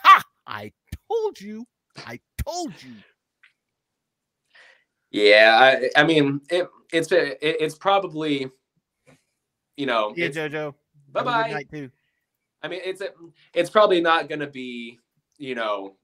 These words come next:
Speaker 2: as, as widespread as it's become with the prequels, because, uh,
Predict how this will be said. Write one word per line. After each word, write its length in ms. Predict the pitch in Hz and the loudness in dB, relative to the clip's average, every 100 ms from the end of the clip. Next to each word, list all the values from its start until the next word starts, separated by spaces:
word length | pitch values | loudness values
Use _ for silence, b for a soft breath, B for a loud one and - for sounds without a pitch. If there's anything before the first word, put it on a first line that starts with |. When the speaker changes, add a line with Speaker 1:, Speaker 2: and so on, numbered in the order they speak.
| _ _ _ | _ _ _
Speaker 2:
as, 340 | 135 135 131 127 | -4 -4 -4 -10
as 300 | 127 123 117 | -8 -8 -10
widespread 840 | 117 120 127 123 - - 117 120 120 | -8 -6 -4 -6 -12 -14 -10 -8 -8
as 320 | 113 117 113 | -8 -8 -10
it's 80 | 110 | -14
become 340 | 117 - 123 | -16 -10 -10
with 140 | 113 110 | -12 -16
the 60 | |
prequels, 600 | 107 117 110 117 113 110 - _ | -10 -10 -8 -6 -6 -8 -16 _
because, 260 | 123 131 139 | -4 -2 2
uh, 340 | 127 120 123 | 2 0 -4